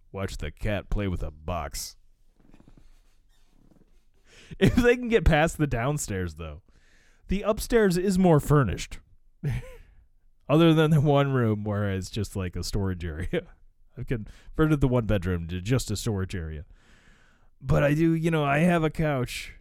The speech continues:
in my main r-, room, my area I use as a bedroom, the couch that, you know, reclines. And then, uh, I've got the, uh, P C set up here, and that's pretty nice. I got a nice desk and chair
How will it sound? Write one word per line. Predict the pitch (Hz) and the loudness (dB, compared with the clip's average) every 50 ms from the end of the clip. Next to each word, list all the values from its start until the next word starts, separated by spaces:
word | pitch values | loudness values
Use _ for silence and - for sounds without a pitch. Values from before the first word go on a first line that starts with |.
| - _ _ - | -20 _ _ -8
in | 135 139 135 | -6 -4 -2
my | 127 | -2
main | 113 120 131 135 139 131 127 120 104 101 107 - | -2 0 -2 -2 -2 -2 -4 -4 -6 -6 -8 -10
r-, | 143 131 120 117 - | -10 -10 -10 -8 -2
room, | 160 135 117 110 104 | -2 0 0 0 0
my | 101 101 104 104 104 110 - - | -2 -2 -2 -4 -4 -6 -6 -4
area | - 135 123 113 110 104 | -2 -2 -2 -2 -2 -4
I | 101 | -2
use | 104 104 107 104 98 | -2 -2 -2 -2 -4
as | 92 90 | -4 -6
a | 92 | -4
bedroom, | 87 - 107 110 95 92 87 82 82 82 - _ _ - | -2 -2 -2 -2 -4 -6 -6 -6 -8 -12 -16 _ _ -12
the | - 92 87 | -10 -10 -8
couch | - - 104 101 95 - - | -8 -8 -6 -6 -8 -8 -10
that, | 90 85 82 82 - _ _ _ _ _ _ _ _ _ _ _ _ _ _ _ _ _ _ | -12 -12 -12 -14 -18 _ _ _ _ _ _ _ _ _ _ _ _ _ _ _ _ _ _
you | 123 110 | -12 -10
know, | 95 85 | -10 -10
reclines. | 82 82 - - 120 107 98 85 76 71 - - - - - _ _ _ _ _ _ _ - - | -10 -10 -8 -6 -4 -4 -4 -4 -4 -6 -8 -10 -14 -14 -18 _ _ _ _ _ _ _ -12 -10
And | 104 98 95 95 | -8 -8 -6 -6
then, | 92 92 92 92 | -6 -6 -6 -6
uh, | 92 90 87 90 90 | -8 -8 -8 -8 -8
I've | 104 104 | -6 -6
got | 104 95 87 - - | -4 -4 -6 -4 -6
the, | 101 92 90 87 | -6 -4 -4 -4
uh, | 85 80 80 78 - - - - - - _ _ _ _ - - - - _ _ _ - - | -6 -6 -8 -10 -12 -16 -20 -20 -20 -20 _ _ _ _ -20 -20 -20 -20 _ _ _ -8 -2
P | - - 139 113 | 0 0 0 0
C | - - 131 120 107 | -2 -2 -2 -2 -2
set | 95 - 104 90 | -2 -2 -4 -4
up | 87 - | -4 -4
here, | - 98 95 92 | -4 -4 -4 -6
and | 92 92 92 | -8 -8 -6
that's | 110 139 175 214 - - | -2 0 0 2 0 2
pretty | - 175 147 120 101 | 2 2 2 2 0
nice. | 98 90 87 85 | -2 -4 -4 -4
I | 95 117 | -4 -4
got | 151 165 | -4 -4
a | 147 | -4
nice | 120 107 101 92 87 | -4 -4 -6 -6 -6
desk | 87 104 117 120 120 113 - - - | -4 -2 0 0 0 -2 -4 -6 -10
and | 85 82 | -12 -10
chair | - - 135 117 101 95 90 85 - | -6 -4 -2 -2 -2 -2 -4 -6 -8